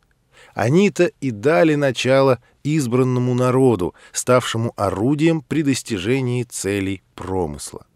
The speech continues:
Сущность этих целей лишь постепенно прояснялась в сознании Израиля. Сначала он должен был просто довериться Господу, отдать себя Его водительству. Из поколения в поколение вожди, пророки и мудрецы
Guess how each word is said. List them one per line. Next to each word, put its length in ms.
Сущность 580
этих 300
целей 440
лишь 200
постепенно 720
прояснялась 800
в 60
сознании 640
Израиля. 680
Сначала 500
он 140
должен 340
был 140
просто 440
довериться 520
Господу, 560
отдать 540
себя 380
Его 440
водительству. 960
Из 120
поколения 540
в 80
поколение 680
вожди, 560
пророки 540
и 60
мудрецы 580